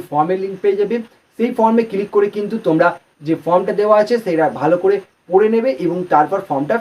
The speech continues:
ফিল আপ করে দেবে। এবং এইভাবেই কিন্তু তোমরা তোমাদের নামটা এন্ট্রি করতে পারবে। আমাদের টিম কিন্তু অতি সত্বর তোমার সঙ্গে যোগাযোগ করে নেবে। অবশ্যই কিন্তু তোমরা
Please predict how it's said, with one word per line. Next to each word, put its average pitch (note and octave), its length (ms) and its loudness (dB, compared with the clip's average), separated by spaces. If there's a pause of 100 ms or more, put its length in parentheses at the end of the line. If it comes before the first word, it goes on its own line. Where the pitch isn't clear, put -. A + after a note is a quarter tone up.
ফিল F#3 120 0
আপ E3 180 2
করে C3+ 140 -4
দেবে। A#2 220 -6 (340)
এবং A3 280 2
এইভাবেই A#3 400 6
কিন্তু A#3 300 -4
তোমরা F3+ 220 0
তোমাদের F3 260 2
নামটা C#3+ 300 -2
এন্ট্রি F3+ 360 -4
করতে G#3 280 0
পারবে। A#3 340 4 (340)
আমাদের A3+ 460 -2
টিম A#3+ 180 -2
কিন্তু A#3 360 -4 (240)
অতি F#3+ 200 0
সত্বর G#3+ 380 -6
তোমার D3 180 0
সঙ্গে E3+ 340 0 (280)
যোগাযোগ D#3+ 400 4
করে C#3 140 -2
নেবে। A#2+ 220 -4 (340)
অবশ্যই A#3 400 0
কিন্তু A#3+ 220 -4
তোমরা E3+ 400 0